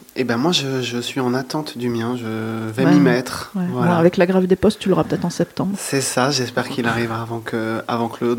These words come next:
Speaker 1: ne, ne soit trop fraîche. Euh, mais c'est vrai que ça, bon, c'est, ça m'a vite donné envie en voyant, euh,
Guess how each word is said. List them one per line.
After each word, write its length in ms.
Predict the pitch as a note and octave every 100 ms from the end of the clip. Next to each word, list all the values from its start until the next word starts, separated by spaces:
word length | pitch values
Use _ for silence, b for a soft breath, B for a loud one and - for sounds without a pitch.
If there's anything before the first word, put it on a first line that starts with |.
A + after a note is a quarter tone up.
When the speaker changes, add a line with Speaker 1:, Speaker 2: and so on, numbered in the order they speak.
| A#2
Speaker 1:
ne, 180 | A#2+ A#2
ne 200 | B2 A#2+
soit 220 | - A#2+
trop 180 | - F3
fraîche. 440 | - F3+ A#3 - B B B
Euh, 520 | B2 A#2+ A#2+ A#2+ A#2+ A#2
mais 160 | B2+ B2+
c'est 140 | B2 A#2+
vrai 120 | D3
que 60 |
ça, 880 | - A#2+ A2+ A2 G#2+ G#2+ - G2+ - -
bon, 120 | A#2+
c'est, 200 | - -
ça 180 | - B2
m'a 200 | A#2+ A#2 A2 - -
vite 300 | B2+ F#3 -
donné 560 | B2+ B2+ B2 A#2+ A#2 -
envie 400 | B2+ A#2 A#2+ -
en 120 | A#2
voyant, 440 | A2+ A2+ A#2 A#2
euh, 140 | A2